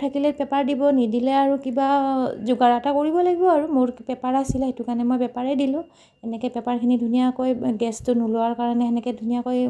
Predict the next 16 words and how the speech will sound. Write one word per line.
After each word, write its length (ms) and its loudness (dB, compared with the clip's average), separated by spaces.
টাইট 200 -2
কৰি 160 0
এনেকৈ 320 -2
মুঠি 240 -4
মুঠি 240 0
দিছোঁ 240 -2
আৰু 140 0
ম-, 260 -2
হেৰি 220 -2
হৈছে 280 -2
কাপটোৰ 260 -4
লগত। 260 -4
তাৰপিছত 360 2
ষ্টিক 280 -4
আছিলে, 280 0
উম, 240 -4